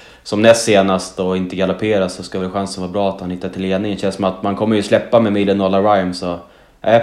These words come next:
en Verre Kronos från ledningen, barfota runt om och kanske ännu bättre än i lördags. Då blir det svårt att slå han på två sex. Det tror jag kän-,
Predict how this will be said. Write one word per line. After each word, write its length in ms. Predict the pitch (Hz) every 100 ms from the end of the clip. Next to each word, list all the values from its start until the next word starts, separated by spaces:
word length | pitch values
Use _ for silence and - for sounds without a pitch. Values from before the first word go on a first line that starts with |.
| -
en 120 | 107
Verre 160 | 110 113
Kronos 380 | 110 123 117 101
från 100 | 107
ledningen, 480 | 104 104 110 101 95
barfota 360 | 98 - -
runt 260 | 98 95 107
om 200 | 104 98
och 300 | 92 90 - - - -
kanske 240 | 113 113
ännu 160 | 131 -
bättre 260 | 135 117 113
än 60 |
i 60 | 113
lördags. 420 | 127 131 92 90
Då 180 | 95 113
blir 200 | 117 113
det 60 | 101
svårt 260 | 120 117
att 80 | 101
slå 140 | 123
han 140 | 107 92
på 60 |
två 260 | 92 95 95
sex. 320 | 104 98 -
Det 80 | 98
tror 140 | 101
jag 80 | 101
kän-, 220 | - 101